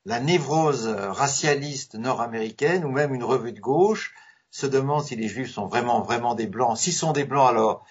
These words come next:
ils sont du côté des oppresseurs et ils doivent, euh, s'agenouiller et participer à l'autoflagellation des blancs. Et s'ils sont des opprimés, alors... Euh, qui sont-ils ?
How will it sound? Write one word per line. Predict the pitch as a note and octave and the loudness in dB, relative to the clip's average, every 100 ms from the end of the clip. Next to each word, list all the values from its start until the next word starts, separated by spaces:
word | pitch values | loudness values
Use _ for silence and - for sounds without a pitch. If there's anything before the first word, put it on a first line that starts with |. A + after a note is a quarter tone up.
| - _ | -20 _
ils | - A2 | -12 -8
sont | - | -6
du | C3 B2 | -6 -2
côté | B2 B2+ | -2 0
des | A2+ G#2 | 0 0
oppresseurs | A2 A2 G#2+ B2 A#2+ G#2 | 0 0 0 2 2 2
et | |
ils | G2 F#2 | 0 -2
doivent, | A2 A#2+ A#2 F2+ | 4 6 6 4
euh, | F#2+ F#2+ - - - | -4 -6 -10 -20 -16
s'agenouiller | - - A2 A#2+ A2+ A#2 A2+ E3+ G#3 G#3 - - _ - | -4 0 0 0 -2 -2 2 4 4 2 -2 -20 _ -12
et | G#2+ | -4
participer | A#2+ A#2 C3 - A#2 A2 B2+ | 0 0 -2 -8 -8 0 4
à | A#2+ G#2 | 6 4
l'autoflagellation | G2 G2 G#2 A2+ B2 C#3 C#3+ C#3 C3 A2+ A#2 A2 G#2+ - B2+ A2+ | 2 -6 -4 0 2 4 4 2 2 0 0 -2 -2 -4 -4 -2
des | G2+ | 0
blancs. | G2 A2 D3+ G3 G3+ - - - _ _ - | 0 4 6 6 2 -4 -20 -20 _ _ -8
Et | A#2+ | -4
s'ils | - D3+ | -2 0
sont | - - D3+ | 0 2 2
des | A#2+ A2+ F#2+ B2 | 4 2 4 4
opprimés, | C#3 - B2 A#2+ C#3 F#3+ G#3 | 4 2 -6 -2 0 2 4
alors... | C#3+ A#2+ C#3+ C#3 C3 | 2 4 4 4 2
Euh, | A#2+ A2 G#2 G2 - - - _ - | 0 -2 -2 -6 -10 -18 -20 _ -4
qui | F#3+ | -2
sont-ils ? | - E3 D#3+ A3 D3 G#2+ | 0 -2 2 2 2 -2